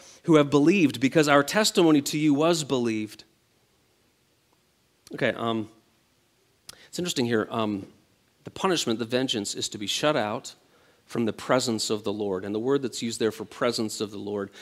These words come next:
could also be translated as face. To be shut out from the face of, of the Lord. Dallas Willard tells a story about a young boy, and it was a, it was a scary night. He had a nightmare or something. Anyway, he needed that assurance from,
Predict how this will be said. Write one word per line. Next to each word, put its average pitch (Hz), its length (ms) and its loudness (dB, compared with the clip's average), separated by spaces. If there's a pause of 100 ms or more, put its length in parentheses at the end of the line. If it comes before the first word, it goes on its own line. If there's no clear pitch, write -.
could - 80 -4
also 202 180 0
be 240 80 0
translated 135 480 0
as 101 200 -4
face. - 580 -6 (760)
To - 60 -8
be 135 80 -2
shut 147 220 4
out 139 160 0
from 123 200 -2
the 110 40 -2
face 131 540 -2
of, 110 440 -4
of 110 200 -6
the 101 100 -10
Lord. 101 320 -6 (240)
Dallas 127 320 2
Willard 123 220 0
tells 107 180 -2
a - 60 -4
story 110 240 -2
about 101 180 -4
a 98 60 -4
young 101 200 -6
boy, 101 360 -6 (680)
and 117 120 -4
it 107 40 -4
was 104 140 -4
a, 107 280 -6
it 117 40 -6
was 110 160 -6
a 98 220 -8
scary 120 280 2
night. 127 220 0
He 120 60 -2
had 110 80 -4
a 107 60 -4
nightmare 113 340 -2
or 104 40 -4
something. 104 380 -4
Anyway, 110 160 -4
he 117 140 -4
needed 196 220 4
that 120 140 2
assurance - 600 -8 (480)
from, 110 420 -6